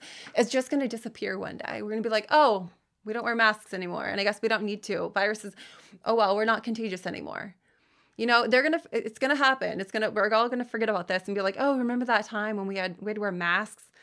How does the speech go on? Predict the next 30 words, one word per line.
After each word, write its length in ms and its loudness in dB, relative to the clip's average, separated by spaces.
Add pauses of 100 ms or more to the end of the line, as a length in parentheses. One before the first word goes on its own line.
(280)
like, 200 2
for 120 0
a 80 6
whole 160 4
year 560 0
or 320 -4
year 200 -2
and 80 0
a 40 -8
half?" 340 2
Like, 340 -4
that 100 -16
was 120 -10
insane. 680 -6 (540)
But, 360 4 (560)
I, 120 2 (400)
I 120 4
don't 140 0
know. 200 4
I 100 0
think 220 -6
there's 200 -4
gonna 160 -4
be 200 -4 (240)
people 520 0 (360)
hopefully 360 2
questioning 680 -2
and 100 -6
asking, 580 -6 (240)
asking 500 -10